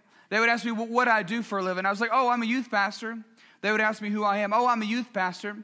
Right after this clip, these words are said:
"Oh, I'm, I'm the boyfriend to this girl." You see, both of those things completely consumed me.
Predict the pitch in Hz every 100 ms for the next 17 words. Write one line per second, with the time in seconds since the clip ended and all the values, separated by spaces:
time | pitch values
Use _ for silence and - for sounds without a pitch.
0 | - - - 233 226 233 208 233 220 185
1 | 220 - 202 190 190 170 170 190 175 160
2 | - _ _ _ _ _ _ _ _ -
3 | - - 214 262 254 190 226 262 254 233
4 | 208 - 226 226 - 190 175 233 196 -
5 | 175 - 208 190 151 127